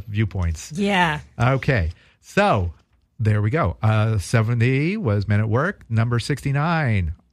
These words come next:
Speaker 1: Ooh, that's a good one
Speaker 2: Mm-hmm.
Speaker 1: too. The Jam,
Speaker 2: Yep.
Speaker 1: Precious. Um,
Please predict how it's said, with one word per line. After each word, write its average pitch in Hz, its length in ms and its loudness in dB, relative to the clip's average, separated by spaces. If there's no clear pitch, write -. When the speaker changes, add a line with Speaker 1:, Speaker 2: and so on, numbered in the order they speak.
Speaker 1:
Ooh, 104 220 2
that's 185 220 2
a 196 40 4
good 214 160 4
one 170 100 4
Speaker 2:
Mm-hmm. - 20 -4
Speaker 1:
too. 135 200 0
The 101 180 0
Jam, 120 460 0
Speaker 2:
Yep. 160 120 -6
Speaker 1:
Precious. - 480 0
Um, 87 280 -6